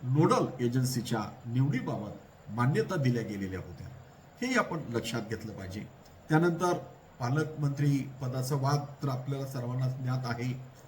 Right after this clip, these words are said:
अ, संपूर्ण महाराष्ट्रभर तो गाजलेला आहे.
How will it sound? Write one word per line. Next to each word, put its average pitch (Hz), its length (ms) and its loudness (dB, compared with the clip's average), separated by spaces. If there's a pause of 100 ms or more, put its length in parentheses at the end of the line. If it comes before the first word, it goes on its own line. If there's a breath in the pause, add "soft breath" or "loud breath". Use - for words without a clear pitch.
(160)
अ, 113 100 -6
संपूर्ण 117 380 -4
महाराष्ट्रभर 147 640 2
तो 151 160 -4
गाजलेला 143 500 2
आहे. 101 280 -2